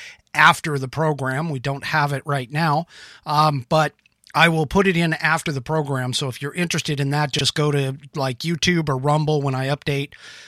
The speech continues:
uh, everything. You'll be able to download those recipes. Or, hey, you could just keep watching this over and over and over and over and over and o-, okay, enough. Again, um,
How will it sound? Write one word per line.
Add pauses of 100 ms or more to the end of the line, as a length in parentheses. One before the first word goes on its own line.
(100)
uh,
everything.
You'll
be
able
to
download
those
recipes.
Or,
hey,
you
could
just
keep
watching
this
over
and
over
and
over
and
over
and
over
and
o-, (180)
okay, (300)
enough. (360)
Again, (320)
um,